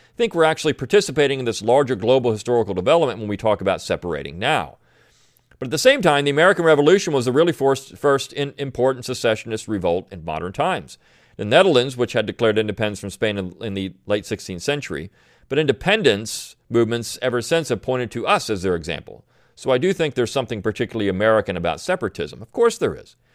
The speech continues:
Now, you could say that there's certainly a religious component to this. If you talk about, for example, just the Protestant Reformation, that's a separatist movement. And in fact,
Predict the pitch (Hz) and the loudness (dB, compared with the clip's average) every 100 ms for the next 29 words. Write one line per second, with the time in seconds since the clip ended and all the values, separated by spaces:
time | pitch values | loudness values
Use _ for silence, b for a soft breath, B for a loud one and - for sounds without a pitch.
0 | B B B B B B 240 247 285 269 | B B B B B B 0 0 0 2
1 | 226 208 175 160 143 160 135 120 104 101 | 6 6 6 4 6 2 2 2 2 4
2 | 139 185 - 95 92 80 65 64 73 - | 2 0 -6 -8 -8 -10 -10 -18 -20 -18
3 | - - _ _ _ _ _ _ _ _ | -20 -20 _ _ _ _ _ _ _ _
4 | _ _ b b b 156 151 170 156 151 | _ _ b b b -2 -2 0 0 0
5 | 143 131 117 127 120 104 113 113 107 - | 0 0 0 -2 -2 -2 -4 -4 -8 -8
6 | - - 123 107 - 90 95 - 85 131 | -6 0 0 0 -8 0 0 0 -2 -2
7 | 127 69 92 - - - - 156 117 120 | -2 -8 -10 -8 -6 0 0 0 -4 -2
8 | 98 95 110 160 87 64 85 95 - 123 | -4 -4 2 2 2 -10 -12 -8 0 0
9 | 117 | 0